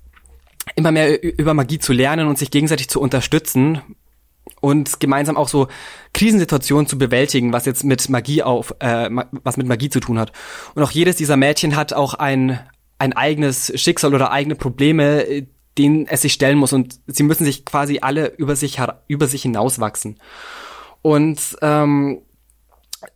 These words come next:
natürlich sind die Tage in diesem Atelier nicht komplett, äh, frohlockend und glücklich, sondern es gibt natürlich auch eine Gegenspielergruppe, das sind die Krempenhüte.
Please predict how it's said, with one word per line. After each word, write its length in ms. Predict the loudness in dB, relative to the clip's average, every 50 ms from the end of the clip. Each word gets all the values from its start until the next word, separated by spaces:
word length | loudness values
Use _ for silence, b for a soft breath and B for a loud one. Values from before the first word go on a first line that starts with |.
| _ _ -2 0
natürlich 360 | 0 2 2 2 2 2 0
sind 140 | 0 0 0
die 120 | 0 -2
Tage 360 | -2 -2 0 0 0 0 0
in 60 | 0
diesem 180 | 0 0 0 -2
Atelier 580 | -2 -2 -2 -2 0 2 4 4 4 4 2 2
nicht 560 | 2 2 0 0 -4 -4 -2 -2 -4 -2 -2
komplett, 600 | -2 -2 -2 0 0 0 0 0 -2 -4 -4 -4
äh, 420 | -2 0 2 2 2 2 2 0 -2 B B B B B B B
frohlockend 680 | -2 2 4 4 4 4 2 0 0 2 2 2 0 0
und 220 | -2 -2 -2 -2
glücklich, 540 | 0 0 0 0 0 0 0 0 0 -6 -16 B B B B B B B B
sondern 280 | 0 2 2 4 2 2
es 180 | 2 0 0
gibt 280 | -2 -4 -6 -6 -4 -2
natürlich 560 | -2 -2 0 0 2 2 2 2 0 0 0
auch 280 | 0 0 0 0 -2 -2
eine 280 | -2 0 0 0 0
Gegenspielergruppe, 1040 | -2 -2 0 2 2 4 4 2 0 0 0 0 0 0 2 0 0 2 2 2 2
das 240 | 2 0 -2 -2 -4
sind 300 | -4 -4 -2 -2 -2 -2
die 80 | -2
Krempenhüte. 720 | -4 -2 -2 -2 0 0 -2 -2 -2 0 0 2 2 2